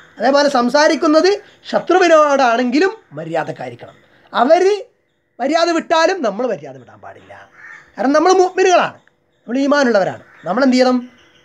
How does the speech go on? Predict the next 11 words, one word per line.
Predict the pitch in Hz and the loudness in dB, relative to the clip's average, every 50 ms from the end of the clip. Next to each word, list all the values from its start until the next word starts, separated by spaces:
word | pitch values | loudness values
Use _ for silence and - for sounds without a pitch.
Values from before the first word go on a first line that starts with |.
| _ _ _ _ _ _ | _ _ _ _ _ _
മര്യാദയോടുകൂടി | - 143 151 160 180 226 247 285 311 311 285 262 240 233 208 196 185 | -12 -12 -10 -6 -2 0 0 2 4 4 4 4 4 2 -2 -4 -6
സംസാരിക്കാവൂ. | 151 180 151 - 170 151 151 147 - 139 131 131 123 - - _ _ _ _ - | -8 -10 -14 -14 -14 -14 -14 -12 -14 -14 -14 -14 -16 -18 -20 _ _ _ _ -2
അതുകൊണ്ട് | 277 349 370 339 349 | 0 2 2 2 2
നബി | 339 330 330 | 2 2 2
പറഞ്ഞത്, | 311 302 294 269 285 | 2 2 2 0 -2
"ഇന്നല്ലാഹ | 277 277 320 381 466 480 415 339 302 294 285 277 262 226 208 247 | -2 0 0 0 2 2 2 2 4 4 4 4 4 2 2 0
ലാ | 226 214 220 208 202 208 | 0 0 0 0 0 -2
യുഹിബ്ബു", | 196 190 - - 185 156 139 139 151 | -2 -4 -8 -12 -14 -14 -12 -12 -14
നിശ്ചയം | 143 - - _ _ - 277 254 - 285 269 | -14 -14 -18 _ _ -10 -6 -2 0 2 2
അല്ലാഹു | 254 254 254 247 262 | 2 2 2 2 0
ഇഷ്ടപ്പെടുന്നില്ല, | 262 - - 339 320 320 302 240 220 208 185 165 139 | -2 -4 -2 -2 -2 -2 -2 -4 -4 -4 -6 -6 -8